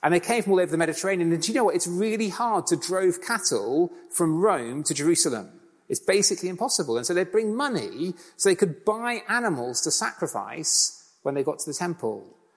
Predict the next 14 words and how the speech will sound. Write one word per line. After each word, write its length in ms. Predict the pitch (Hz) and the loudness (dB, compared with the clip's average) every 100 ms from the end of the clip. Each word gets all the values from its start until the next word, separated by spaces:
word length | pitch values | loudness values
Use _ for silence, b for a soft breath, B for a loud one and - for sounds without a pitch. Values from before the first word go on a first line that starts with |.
| _ | _
There's 160 | - 190 | 0 2
nothing 440 | 277 311 269 214 175 | 0 -2 -2 -2 2
wrong 400 | 233 233 147 123 | 2 2 -2 -2
with 120 | 131 | -4
the 80 | 139 | -2
fact 240 | 180 165 | -2 -2
that 100 | 160 | -2
they're 120 | 165 | -2
selling 440 | 156 - 180 180 170 | 0 0 0 -2 -2
animals 460 | 180 190 139 117 | 0 0 0 -4
in 100 | 127 | -6
the 60 | 117 | -6
temp-, 280 | - 123 | -6 -8
uh, 100 | 120 | -4